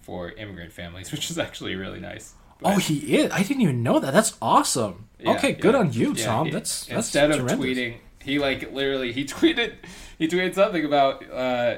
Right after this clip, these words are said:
Speaker 1: he wrote a story last night about, like, the Sixers draft swap, which I wanna read, but he's like, Instead of tweeting that link, I'm tweeting this link to raise money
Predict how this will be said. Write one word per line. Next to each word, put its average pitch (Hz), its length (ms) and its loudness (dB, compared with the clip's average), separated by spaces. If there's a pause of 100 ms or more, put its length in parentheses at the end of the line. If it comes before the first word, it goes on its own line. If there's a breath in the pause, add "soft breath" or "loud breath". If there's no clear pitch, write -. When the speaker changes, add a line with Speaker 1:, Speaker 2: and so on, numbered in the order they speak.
(100)
Speaker 1:
he 131 140 -2
wrote 143 240 4
a 143 80 2
story 131 380 -4
last 123 260 0
night 131 160 0
about, 117 240 2
like, 110 160 -4
the 113 80 -8
Sixers 113 500 -6
draft 101 460 -6 (180)
swap, 104 400 -6
which 117 140 -8
I 110 60 -2
wanna 110 260 0
read, 110 340 -2
but 110 120 -4
he's 110 160 -2
like, 104 200 -2
Instead 135 360 0
of 120 100 -4
tweeting 123 280 -4
that 110 200 -2
link, 107 380 -6
I'm 101 420 -8 (340)
tweeting 107 360 -4
this 107 200 -8
link 95 380 -8
to - 140 -8
raise 95 260 -4
money 92 420 -4